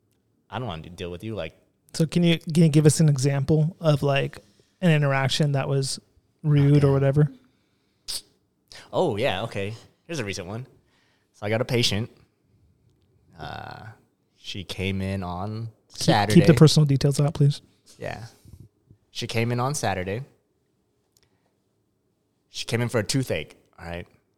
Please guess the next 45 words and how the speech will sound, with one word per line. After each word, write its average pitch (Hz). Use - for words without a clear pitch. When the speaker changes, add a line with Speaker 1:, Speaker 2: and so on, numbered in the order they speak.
Speaker 1:
We 95
diagnosed 95
wisdom 92
teeth 101
that 87
need 90
to 90
be 87
done 82
four 117
months 87
ago, -
five 101
months -
ago. -
Comes 107
in, 110
say, 113
"Hey, 135
doc, 120
can 127
I 120
get 117
my 104
wisdom 107
tooth 117
out?" 123
I 107
was 104
like, 98
"Okay, 104
this 104
is 95
Saturday 127
afternoon, 101
two 104
o'clock, 87
like, 82
two 117
P 98
M. 90
Office 87
closed 87
at -
three." -